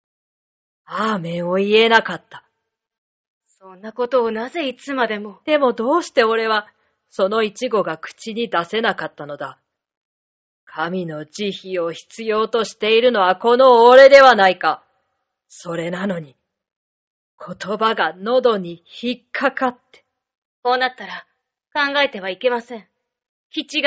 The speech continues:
Speaker 2: いになってしまいます。
Speaker 1: どこかで声がしたようだった。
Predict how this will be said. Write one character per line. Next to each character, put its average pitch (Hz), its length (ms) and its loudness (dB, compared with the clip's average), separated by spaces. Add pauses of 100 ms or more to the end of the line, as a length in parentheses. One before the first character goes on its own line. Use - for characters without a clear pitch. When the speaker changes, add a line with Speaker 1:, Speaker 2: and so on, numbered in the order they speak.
Speaker 2:
い - 20 -2
に 214 40 -4
な 214 100 -4
っ 214 40 -12
て 208 100 -14
し - 120 -14
ま 208 100 -10
い 196 40 -12
ま 190 100 -18
す。 202 60 -8
Speaker 1:
ど 196 80 -6
こ 190 120 -6
か 151 140 -12
で 160 100 -10
声 208 260 -4
が 160 120 -4
し - 100 -16
た 208 140 -4
よ 226 140 2
う 202 40 -4
だ 180 100 -6
っ - 60 -16
た。 170 180 -18